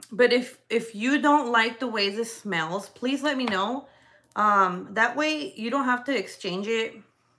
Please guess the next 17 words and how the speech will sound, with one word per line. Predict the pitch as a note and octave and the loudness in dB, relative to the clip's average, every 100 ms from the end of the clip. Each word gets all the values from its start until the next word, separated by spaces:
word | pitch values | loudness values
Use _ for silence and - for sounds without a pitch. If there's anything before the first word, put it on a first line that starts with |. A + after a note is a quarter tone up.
| _ | _
with | F#3+ F#3+ F#3+ F3+ E3+ - _ | -6 -2 -2 -4 -10 -20 _
the | - F3+ F3 | -8 -6 -4
company. | G3 G3 B3+ C#4 D4+ - - _ - | -6 -6 -2 -4 -4 -12 -20 _ -2
I | G#3 | 4
have | B3+ B3+ | 4 4
all | G#3 A3 | 2 0
these | A#3 G#3+ | -2 -2
other | G#3 | -2
ones | G3+ F#3 | -2 -2
you | F3+ | -4
can | E3 | -6
pick | F3 D#3+ | -6 -8
from, | - - - - | -8 -12 -14 -8
right? | E3+ F3 - _ _ _ _ _ | -6 -6 -8 _ _ _ _ _
So | - A#3 A3 | 2 4 6
I | F#3+ A#3+ | 6 4
always | C4 C#4 B3 - | 4 0 -4 -10